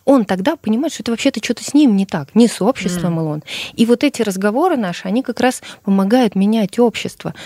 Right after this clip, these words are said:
Speaker 1: что вообще-то это ненормально. Если мы хотим это поменять, мы должны понимать, что, а, нет, а, до конца тут правых и виноватых. Это просто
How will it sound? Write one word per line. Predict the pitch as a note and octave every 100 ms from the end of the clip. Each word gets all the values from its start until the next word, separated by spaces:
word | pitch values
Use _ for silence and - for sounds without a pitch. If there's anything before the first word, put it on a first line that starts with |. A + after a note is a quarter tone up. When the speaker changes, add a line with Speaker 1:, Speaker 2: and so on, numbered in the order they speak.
| -
Speaker 1:
что | - F#3
вообще-то | F3+ D#3 - C4+ D4+ -
это | - F3+ F3
ненормально. | F3 F#3 F3+ E3+ E3+ E3 D#3 D3+ D#3+ - _ - E3+
Если | - G#3+ A#3
мы | A3
хотим | A3 G3 G#3+
это | F3+ E3+
поменять, | F#3 F#3 G#3+
мы | F3+
должны | F3 F3+
понимать, | F3+ F3+ F#3 F#3+
что, | - F3+ F3 - - - -
а, | F3+ E3+ -
нет, | G#3+ A3 G#3+ G#3+ - _ -
а, | F#3 E3
до | E3+
конца | F#3 E3+ G3+
тут | F#3+ -
правых | F#3+ F#3+ F3+ E3 F3
и |
виноватых. | E3+ F3 F3+ E3 D#3 -
Это | -
просто | - F3+ A#3+ -